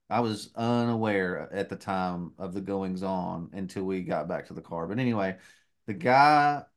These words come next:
that my mom was married to when all the shit went down that got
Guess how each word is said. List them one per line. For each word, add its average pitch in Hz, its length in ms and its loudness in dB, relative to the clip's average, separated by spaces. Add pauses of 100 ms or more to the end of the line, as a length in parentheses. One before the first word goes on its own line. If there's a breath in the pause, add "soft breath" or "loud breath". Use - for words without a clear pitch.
(160)
that 101 160 -10
my 113 140 -2
mom 110 640 -2
was 104 300 -4
married 101 400 -2
to 98 640 -6
when 98 320 -6
all 101 140 -2
the 101 60 -6
shit 98 220 -10
went 101 200 -8
down 90 560 -6 (420)
that 95 260 -8
got 87 380 -4